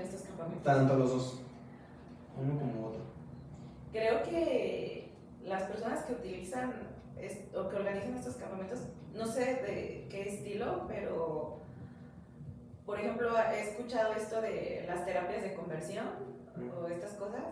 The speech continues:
Speaker 1: que, que al final del día torturan a las personas, ¿no?
Speaker 2: Sí.
Speaker 1: El objetivo es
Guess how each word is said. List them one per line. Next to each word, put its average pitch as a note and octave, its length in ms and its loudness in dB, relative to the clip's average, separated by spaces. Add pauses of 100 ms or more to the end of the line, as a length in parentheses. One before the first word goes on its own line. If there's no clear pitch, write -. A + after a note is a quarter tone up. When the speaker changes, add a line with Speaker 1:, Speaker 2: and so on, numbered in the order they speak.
(240)
Speaker 1:
que, F3 260 -4
que F#3 100 -6
al F3+ 140 0
final G3+ 220 0
del B3 160 2
día G#3+ 340 0
torturan A3 600 2
a F3+ 80 2
las E3+ 180 4
personas, G#3+ 500 -4
¿no? F3 80 -6
Speaker 2:
Sí. D3 160 -2 (340)
Speaker 1:
El G3+ 120 2
objetivo A#3+ 460 2
es A#3 280 4